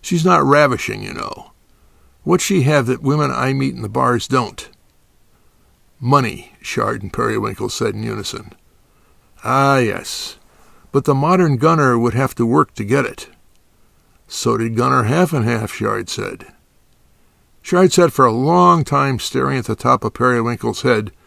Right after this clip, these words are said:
without noticing her shimmering hair. They thought that he had retreated into his private preserve, but he, ha-, he hadn't.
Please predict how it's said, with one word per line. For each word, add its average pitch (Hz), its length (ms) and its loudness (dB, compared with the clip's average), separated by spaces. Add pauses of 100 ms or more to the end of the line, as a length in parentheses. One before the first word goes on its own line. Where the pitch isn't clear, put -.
(320)
without 135 240 4
noticing 135 520 0
her 110 80 -6
shimmering 117 480 -4
hair. 104 420 -6 (1000)
They 165 140 6
thought 170 260 4
that 156 140 4
he 143 60 2
had 139 120 0
retreated 135 600 2
into 123 220 -2
his 113 140 -2
private 120 480 -2
preserve, 107 560 -2
but 113 120 -2
he, 123 120 2
ha-, 147 180 -2
he 151 160 -4
hadn't. 131 480 -4